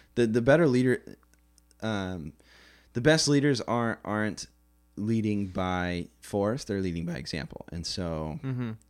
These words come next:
Speaker 1: um, your leadership team will follow the culture of who you are. And so,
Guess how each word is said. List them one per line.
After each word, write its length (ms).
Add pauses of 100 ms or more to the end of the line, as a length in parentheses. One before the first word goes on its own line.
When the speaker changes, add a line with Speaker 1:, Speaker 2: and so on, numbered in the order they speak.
(100)
Speaker 1:
um, 400 (420)
your 300
leadership 420
team 240
will 340
follow 280
the 100
culture 320
of 100
who 220
you 380 (140)
are. 360 (100)
And 140
so, 340